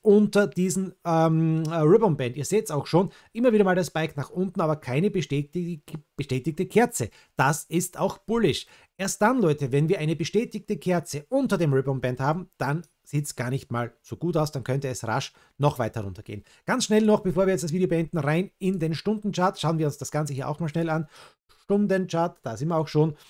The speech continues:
Wir sind beim Stundenchart momentan am Kämpfen mit dem Ribbon Band. Wir kämpfen schon lange Zeit mit dem Ribbon Band, haben's nie geschafft, hier im Stundenchart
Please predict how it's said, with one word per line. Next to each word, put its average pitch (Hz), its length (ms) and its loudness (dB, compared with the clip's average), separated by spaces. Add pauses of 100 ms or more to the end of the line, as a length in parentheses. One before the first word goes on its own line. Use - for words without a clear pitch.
(300)
Wir 180 160 6
sind 196 280 2
beim 127 160 -4
Stundenchart 196 600 -2
momentan 156 500 0 (220)
am 117 180 -8
Kämpfen 151 480 -2
mit 123 220 -4
dem 156 160 0
Ribbon 143 240 2
Band. 107 180 -6
Wir 131 80 -4
kämpfen 214 300 -2
schon 220 100 2
lange 247 280 2
Zeit 226 220 0
mit 214 120 -2
dem 190 120 4
Ribbon 220 220 4
Band, 196 260 -2
haben's 151 280 -4
nie 208 240 0
geschafft, 180 420 -2
hier 202 180 0
im 139 120 -8
Stundenchart 170 640 -4